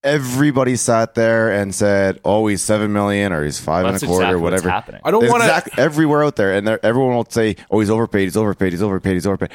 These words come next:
Speaker 1: I wanna go through everyone who gets paid eight point five million dollars, put 'em all on a, on, on a list, and where do you draft Leon on that list?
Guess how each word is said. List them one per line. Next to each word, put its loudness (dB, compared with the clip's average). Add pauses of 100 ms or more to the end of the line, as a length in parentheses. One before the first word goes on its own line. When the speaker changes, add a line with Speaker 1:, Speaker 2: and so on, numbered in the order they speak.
(160)
Speaker 1:
I 2
wanna 0
go 0
through -2
everyone 0
who -4
gets -2
paid -2
eight -6
point -4
five 0
million -2
dollars, -2 (300)
put 0
'em -6 (140)
all 2
on -2
a, -4
on, -2
on 0
a 0
list, -2 (500)
and -2
where 2
do -2
you 0
draft -2
Leon -2
on -4
that -6
list? -8